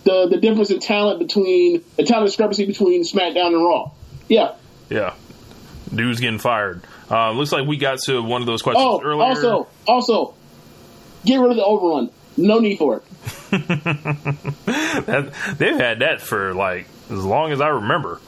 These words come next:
Speaker 1: I know.
Speaker 2: Um,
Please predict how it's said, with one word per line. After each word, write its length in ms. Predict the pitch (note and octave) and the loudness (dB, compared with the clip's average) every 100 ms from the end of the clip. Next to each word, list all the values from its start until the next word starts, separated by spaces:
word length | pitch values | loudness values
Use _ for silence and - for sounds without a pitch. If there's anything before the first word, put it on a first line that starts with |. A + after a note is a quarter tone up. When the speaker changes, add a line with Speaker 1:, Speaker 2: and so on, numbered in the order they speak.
| - - - - - - - - - | -20 -20 -20 -20 -20 -20 -20 -18 -2
Speaker 1:
I 120 | E3 | 2
know. 320 | E3+ G#3 - - - - - - - - - | 4 2 0 -6 -20 -20 -20 -20 -20 -12 -2
Speaker 2:
Um, 580 | A2+ A2 G#2+ G#2 G2+ | 0 0 0 -2 -4